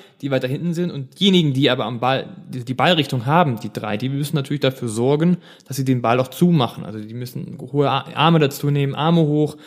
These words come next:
sich breit machen, um genau diesen Outlet-Pass natürlich schwierig zu machen. Ist das ein bisschen klarer geworden?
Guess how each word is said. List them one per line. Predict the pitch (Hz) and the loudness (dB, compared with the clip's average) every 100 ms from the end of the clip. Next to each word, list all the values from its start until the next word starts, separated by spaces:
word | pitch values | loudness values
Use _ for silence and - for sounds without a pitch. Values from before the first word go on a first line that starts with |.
| - _ | -20 _
sich | 131 - | -12 -4
breit | 127 156 170 | 2 2 2
machen, | 165 156 156 | 0 0 -2
um | 139 | -4
genau | 131 143 165 | 0 4 4
diesen | 139 131 123 | 4 0 -4
Outlet-Pass | - 160 - 120 135 131 | 0 0 0 -8 -8 -10
natürlich | - 147 135 | -6 -6 0
schwierig | 127 127 - | 2 2 0
zu | - | -14
machen. | - - - _ _ _ _ - _ _ - _ _ - | -14 -16 -20 _ _ _ _ -20 _ _ -20 _ _ -6
Ist | 156 | -4
das | 156 | 0
ein | |
bisschen | 160 170 135 | 0 0 2
klarer | 151 196 226 | 4 4 2
geworden? | 208 220 | 0 -2